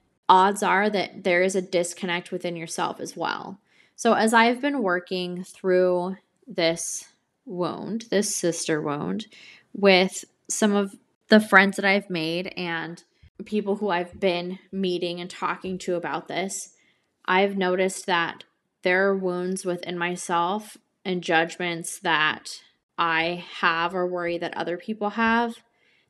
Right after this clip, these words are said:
that have altered the way that I show up in the world. One of the things that has shown up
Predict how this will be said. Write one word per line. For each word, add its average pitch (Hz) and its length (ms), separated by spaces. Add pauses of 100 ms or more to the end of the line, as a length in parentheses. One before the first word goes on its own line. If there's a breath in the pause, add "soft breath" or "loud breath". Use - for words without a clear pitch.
(120)
that 180 280 (100)
have 175 580 (240)
altered 175 640
the 175 140
way 160 400
that 160 320
I 165 240
show 160 340
up - 320 (480)
in 170 140
the 160 100
world. - 400 (1400)
One 208 260
of 277 100
the 311 120
things 185 460
that 170 120
has 180 140
shown 180 360
up 170 300